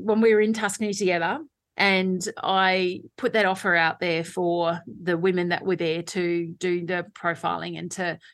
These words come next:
to have that time while we were there one-on-one to, so I could introduce you to your archetypes. You were very pioneer seeker, like, the very first one who <laughs> signed up and went, "Yeah, I'm doing it. And when can, when can we do this?" Right.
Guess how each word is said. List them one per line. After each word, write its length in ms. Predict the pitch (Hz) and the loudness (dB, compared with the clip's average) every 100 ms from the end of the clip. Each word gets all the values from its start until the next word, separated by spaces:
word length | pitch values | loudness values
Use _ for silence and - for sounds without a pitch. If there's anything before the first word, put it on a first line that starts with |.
| - | -6
to 180 | 208 185 | -2 0
have 200 | 196 - | -2 -4
that 140 | 170 | -8
time 260 | - 185 180 | -6 -6 -4
while 120 | 170 | -6
we 140 | 180 | -4
were 80 | 180 | -4
there 160 | 175 175 | -4 -6
one-on-one 580 | 175 180 175 247 220 170 | -6 -6 -4 -4 -4 -6
to, 300 | 185 170 165 | -4 -6 -6
so 320 | - 180 180 | -6 -6 -6
I 60 | |
could 120 | 165 170 | -6 -8
introduce 400 | 165 170 160 165 | -6 -6 -8 -8
you 60 | |
to 100 | 165 | -8
your 140 | 180 170 | -4 -2
archetypes. 500 | - 165 - - - - - _ | -2 -4 -6 -6 -8 -20 -20 _
You 220 | 220 277 | -2 2
were 360 | 226 170 165 165 | 2 2 0 -4
very 220 | 214 208 | 0 0
pioneer 420 | 220 208 175 175 165 | 0 -2 -2 -2 -6
seeker, 320 | 147 151 147 | -6 -8 -4
like, 300 | 160 156 - | -4 -4 -6
the 140 | 196 | -4
very 240 | 180 190 185 | -2 -2 -2
first 340 | 180 175 175 | -4 -6 -6
one 160 | 180 170 | -6 -6
who 160 | 214 | -4
<laughs> 0 | |
signed 380 | 269 240 226 233 | 0 2 2 2
up 220 | 202 160 - | 2 2 0
and 100 | 196 | -2
went, 180 | 196 - - | -4 -6 -2
"Yeah, 160 | 339 302 | 0 2
I'm 120 | 269 | 2
doing 200 | 254 277 | 0 0
it. 80 | 269 | 2
And 100 | 233 | 2
when 140 | 247 | 2
can, 180 | 254 233 | 0 -2
when 320 | 208 277 349 | 0 2 2
can 160 | 269 277 | 2 2
we 140 | 214 | 2
do 180 | 202 208 | 2 2
this?" 240 | 180 180 208 | 2 -2 0
Right. 260 | 185 262 | 2 2